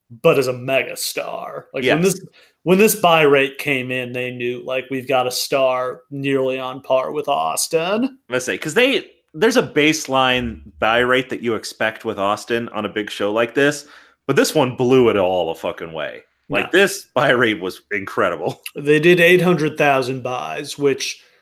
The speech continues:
Speaker 1: topped any WrestleMania in history, um, including beating the previous year when they had Mike Tyson.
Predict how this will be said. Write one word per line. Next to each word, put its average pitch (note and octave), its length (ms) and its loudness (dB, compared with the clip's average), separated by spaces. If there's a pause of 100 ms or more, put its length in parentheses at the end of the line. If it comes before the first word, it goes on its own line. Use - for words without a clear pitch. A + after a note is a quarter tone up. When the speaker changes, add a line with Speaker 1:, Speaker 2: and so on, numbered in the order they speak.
(220)
Speaker 1:
topped - 720 2 (400)
any G3+ 220 2
WrestleMania C3+ 800 0
in A#2+ 80 -16
history, D#2 840 -12 (200)
um, D3 540 -8 (160)
including D#3+ 680 4
beating D3+ 460 0
the C3+ 100 -6
previous C#3 600 -2
year C3 340 -2
when C3 140 -8
they C3 100 -6
had B2+ 260 -2
Mike B2+ 260 -6
Tyson. E3 840 -6